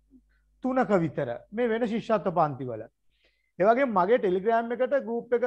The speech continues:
තුන එක ලො-, Telegram ගෲප් තුන හතරකත් මාව, මාවත් ඇඩ් කරගෙන. මම ඉන්න මාව ළමයෙක් විතර ඇඩ් කරගෙන. බැලුවාම මේ මගේ ගෲප් ඇතුළට ඇවිල්ලා ඔය ස්කෑන් මේ ෆොටෝස්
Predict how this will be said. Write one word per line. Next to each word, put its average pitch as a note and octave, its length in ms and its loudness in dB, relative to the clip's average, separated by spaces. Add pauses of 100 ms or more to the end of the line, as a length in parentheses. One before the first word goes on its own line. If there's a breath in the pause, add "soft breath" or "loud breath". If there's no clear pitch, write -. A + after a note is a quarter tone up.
තුන C4+ 140 -8
එක A3+ 180 -4
ලො-, G#3+ 220 -2 (360)
Telegram A3+ 440 -2
ගෲප් C4+ 260 -6
තුන B3 220 -4
හතරකත් C4 380 -4
මාව, C#4+ 260 0 (140)
මාවත් D#4 440 2
ඇඩ් E3+ 160 4
කරගෙන. B2 400 -6 (880 soft breath)
මම A3 280 2
ඉන්න F3+ 280 0
මාව G#3 320 0
ළමයෙක් G#3+ 340 -4
විතර G#3+ 220 -4
ඇඩ් D#3+ 220 0
කරගෙන. B2 380 -4 (920)
බැලුවාම G#3+ 580 2
මේ A#3+ 140 -4
මගේ F#3+ 360 2
ගෲප් F#3+ 320 -2
ඇතුළට F#3+ 380 -2
ඇවිල්ලා G#3 340 -2 (440 soft breath)
ඔය E3+ 420 0
ස්කෑන් F#3 360 -2
මේ F3 140 -2
ෆොටෝස් E3+ 380 -2